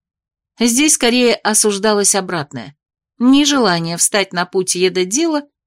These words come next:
или практиковать проклятия и призывы, а также контракты с теми, о ком лучше было вслух не говорить. О них и не говорили, что не мешало уже трём ведьмам из моего выпуска иметь подобный контракт. Мне же пока хватало собственной силы и...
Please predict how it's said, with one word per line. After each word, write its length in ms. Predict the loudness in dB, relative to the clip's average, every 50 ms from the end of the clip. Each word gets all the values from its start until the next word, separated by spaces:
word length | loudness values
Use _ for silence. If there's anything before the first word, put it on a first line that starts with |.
| _ _ _ _ _ _
или 180 | -2 0 0 0
практиковать 720 | 0 -2 -4 -4 -4 -6 -4 -2 -2 -2 -2 -2 -4 -4
проклятия 540 | -6 -6 -6 -4 -2 -2 -2 0 0 0 -2
и 40 | -2
призывы, 480 | 0 0 -2 -2 -2 -2 -4 -2 -2 -2
а 80 | -2
также 320 | -2 -2 -4 -2 -2 -4 -4
контракты 600 | -4 -6 -6 -6 -4 -4 -4 -4 -4 -6 -6 -6
с 100 | -6 -4
теми, 260 | -2 -4 -2 -2 -4
о 120 | -6 -6
ком 240 | -4 -4 -4 -4 -4
лучше 260 | -6 -4 -4 -4 -4
было 220 | -4 -4 -6 -4 -4
вслух 320 | -4 -4 -4 -6 -6 -6
не 100 | -10 -8
говорить. 540 | -8 -6 -6 -6 -6 -6 -8 -10 -12 -14 -14 _ _ _ _ _ _ _ _ _ _ _ _ _ _ _ _ _ _ _ _ _ _
О 160 | -2 2 4
них 260 | 4 4 2 2 0 2
и 80 | 2
не 160 | 4 4 4
говорили, 560 | 2 2 0 0 0 2 2 0 0 0 0 0
что 240 | -2 -2 0 0
не 140 | 2 2 2
мешало 380 | 2 0 0 2 2 2 2 2
уже 220 | 0 0 0 -2
трём 300 | -2 0 0 0 0 0
ведьмам 460 | 0 0 -2 -2 -2 -2 -2 -2 -2
из 120 | -2 -2 -2
моего 300 | -2 -2 -2 -2 -2 -2
выпуска 540 | -2 -2 -2 -2 -2 -4 -2 -4 -4 -2 -2
иметь 280 | -2 -2 -2 -4 -4 -4
подобный 440 | -4 -4 -2 -4 -4 -4 -6 -8
контракт. 580 | -6 -6 -6 -6 -6 -6 -8 -8 -8 -10 -16 _ _ _ _ _ _ _ _ _ _ _
Мне 260 | _ 2 4 4 4 4
же 140 | 0 0
пока 260 | 0 -2 0 0 -2 -2
хватало 460 | 0 -2 -2 0 2 0 2 2 2
собственной 600 | 0 0 0 -2 -4 -4 -4 -2 -2 -2 0 0
силы 380 | 0 0 0 -2 0 0 0
и... 380 | 2 2 0 0 -2 -2 -4 -8